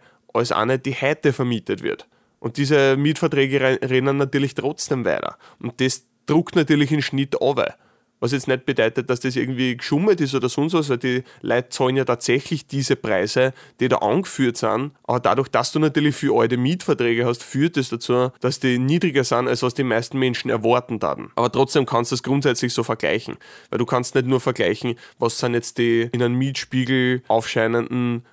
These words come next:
momentanen Online-Angebote oder so. Also du musst halt schon schauen, was wird tatsächlich gezahlt und nicht, was wird an Preisen gefordert. Und nur weil sich jemand das nicht vorstellen kann, weil er selber mehr zahlt,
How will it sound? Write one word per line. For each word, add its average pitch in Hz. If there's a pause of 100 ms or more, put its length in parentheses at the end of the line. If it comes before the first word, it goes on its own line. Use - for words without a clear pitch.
momentanen 117 (140)
Online-Angebote 110
oder 76
so. - (400)
Also 117
du 127
musst 131
halt 131
schon 131
schauen, 117
was 117
wird 131
tatsächlich 120
gezahlt 117
und 110
nicht, 110
was 110
wird 117 (280)
an 117
Preisen 110
gefordert. 101 (180)
Und 113
nur 117
weil 113
sich 117
jemand 110
das 107
nicht 110
vorstellen 113
kann, 113
weil 110
er 107
selber 107
mehr 107
zahlt, -